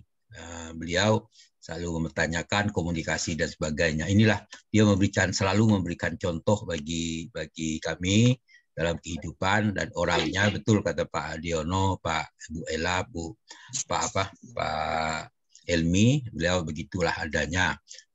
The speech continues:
<clears throat> Cuma semoga Allah, eh, memberikan keampunan kepada beliau dan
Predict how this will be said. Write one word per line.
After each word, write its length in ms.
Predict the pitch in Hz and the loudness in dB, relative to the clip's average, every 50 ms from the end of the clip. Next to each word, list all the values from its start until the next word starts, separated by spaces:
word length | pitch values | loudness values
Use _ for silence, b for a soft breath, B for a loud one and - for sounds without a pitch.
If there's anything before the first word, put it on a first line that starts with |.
| _ _ _ _ | _ _ _ _
<clears throat> 500 | - 165 156 - - - - - _ _ - | 2 4 4 4 2 -2 -10 -16 _ _ -12
Cuma 400 | 92 90 98 104 107 107 113 110 | -6 -2 0 2 2 2 2 0
semoga 560 | 117 - 104 95 95 90 80 78 107 113 110 | 0 0 0 0 0 -2 0 0 0 2 2
Allah, 400 | - 98 92 90 95 107 113 113 - - _ b b b b b b _ _ - | 2 0 0 2 2 2 2 2 0 -6 _ b b b b b b _ _ -8
eh, 220 | 87 92 95 95 | -6 -4 -4 -4
memberikan 1200 | 92 92 90 92 90 87 82 82 80 85 - - 92 87 87 82 85 - 90 90 90 87 87 85 | -4 -4 -2 -2 -2 -2 -4 -4 -6 -8 -8 -6 -4 -2 -2 -2 0 0 0 0 0 0 -2 -2
keampunan 720 | - - - - 87 87 - - 120 117 107 92 82 82 | -2 -4 -2 -2 -4 -4 2 4 6 6 8 6 4 0
kepada 400 | - - - - 80 82 82 80 80 | -4 -10 -14 -10 -6 -4 -4 -4 -4
beliau 480 | 80 85 92 101 110 117 120 123 120 | 0 2 4 4 6 6 8 8 6
dan 320 | 113 92 92 90 85 85 | 6 6 2 2 2 0